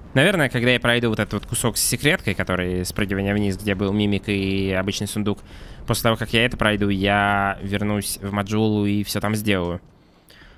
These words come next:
А, но пока что... я даже не знаю, что мне поможет. Поизм мне не поможет дополнительно, потому что он все равно меня будет пробивать.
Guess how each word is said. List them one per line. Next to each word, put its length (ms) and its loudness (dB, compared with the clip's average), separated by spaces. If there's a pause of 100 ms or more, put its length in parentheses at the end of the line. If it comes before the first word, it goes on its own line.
(200)
А, 240 -2
но 200 0
пока 360 0
что... 500 0 (1160)
я 100 2
даже 160 2
не 100 4
знаю, 200 2
что 120 -4
мне 140 0
поможет. 360 -2
Поизм 340 2
мне 100 2
не 100 2
поможет 360 0
дополнительно, 420 0
потому 200 0
что 120 -4
он 60 0
все 140 -2
равно 160 2
меня 180 2
будет 160 0
пробивать. 460 0